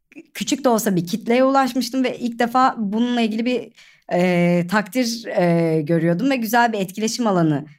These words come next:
yaratmıştım. Bir anda bunların hepsi gitti ve kanal bomboş kaldı. Ve ben o noktada içinde hiçbir Uçan Kuş Medya görüntüsü kullanmadan Petek Dinçöz'ün kariyer hikayesini, e, ve maalesef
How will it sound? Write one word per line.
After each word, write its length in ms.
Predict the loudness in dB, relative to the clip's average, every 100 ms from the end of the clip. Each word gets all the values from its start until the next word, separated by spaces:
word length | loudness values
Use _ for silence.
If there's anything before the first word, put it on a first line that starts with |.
| _
yaratmıştım. 640 | 0 2 0 -4 -6 -2 0
Bir 80 |
anda 260 | 2 0 0
bunların 220 | -2 0
hepsi 280 | 0 -2 -8
gitti 220 | -8 -6
ve 80 | -4
kanal 360 | -2 0 2 2
bomboş 380 | 2 0 -4
kaldı. 400 | -4 -4 -4 -6 -12 -20 _ _ -2
Ve 120 | 2
ben 100 | 2
o 120 | 2
noktada 420 | 0 0 -2 0
içinde 300 | -2 -4 -2
hiçbir 280 | -2 -4 -4
Uçan 340 | -2 0 0
Kuş 180 | -2 -4
Medya 220 | -2 0
görüntüsü 440 | 2 0 0 -4 -8
kullanmadan 640 | -4 0 2 0 0 -4 -8 -20 _ _
Petek 320 | -2 -2 -2 0
Dinçöz'ün 520 | 0 0 0 -2 -2
kariyer 320 | 0 2 2
hikayesini, 800 | 2 2 2 0 -2 -2 -2 -6 -16 _ _ _
e, 360 | 0 2 2 2
ve 80 | 2
maalesef 640 | 2 2 2 0 -2